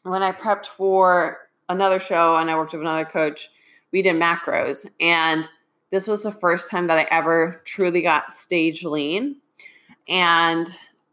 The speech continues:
guys, I'm gonna, I'm about to get very raw, raw and real with you. I remember feeling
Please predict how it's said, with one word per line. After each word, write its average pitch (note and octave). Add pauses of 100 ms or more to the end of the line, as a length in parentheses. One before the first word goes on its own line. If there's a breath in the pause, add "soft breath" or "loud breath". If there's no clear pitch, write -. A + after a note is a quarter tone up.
(800)
guys, E3
I'm D#3+
gonna, E3+ (200)
I'm D#3+
about E3+
to E3+
get D3+
very D#3 (440)
raw, D#3 (120)
raw F3
and D#3
real D3+
with C#3
you. D3 (880 soft breath)
I F3+ (180)
remember F#3 (1040 soft breath)
feeling E3+